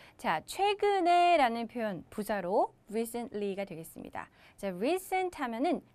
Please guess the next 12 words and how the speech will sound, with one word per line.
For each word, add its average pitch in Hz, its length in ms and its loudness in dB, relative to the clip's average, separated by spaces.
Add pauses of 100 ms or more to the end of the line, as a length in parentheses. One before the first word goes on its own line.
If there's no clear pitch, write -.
(100)
최근의, 285 1000 -4 (100)
최근에 277 540 -6
있는이라는 233 1000 -2 (280)
형용사라면 311 1160 -4 (280)
이 208 140 -6
뒤에 196 440 -4 (460)
ly를 185 400 -6
붙여서 214 680 0 (320)
최근에라는 208 1400 -6 (240)
문장 165 460 -8
전체를 175 480 -12
수식하는 185 520 -10